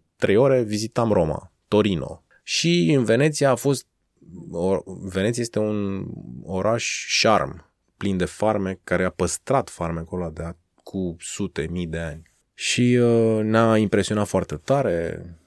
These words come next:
Erau și foarte multe italience frumoase, noi fiind acolo testosteron pur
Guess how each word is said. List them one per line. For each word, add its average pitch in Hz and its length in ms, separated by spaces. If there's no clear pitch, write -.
Erau 98 300
și 87 460
foarte - 360
multe 90 260
italience 87 600
frumoase, 87 520
noi 85 220
fiind 85 460
acolo 85 400
testosteron 85 920
pur 95 320